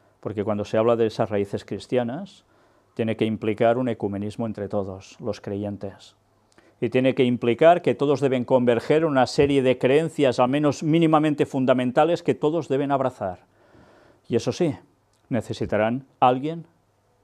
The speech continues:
que mueva todo este liderazgo a nivel mundial, pero también, como no,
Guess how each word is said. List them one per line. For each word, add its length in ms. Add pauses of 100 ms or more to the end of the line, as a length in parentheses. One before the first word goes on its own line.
que 120
mueva 320
todo 240
este 220
liderazgo 640 (640)
a 100
nivel 380 (320)
mundial, 640 (1300)
pero 560 (240)
también, 380
como 200
no, 280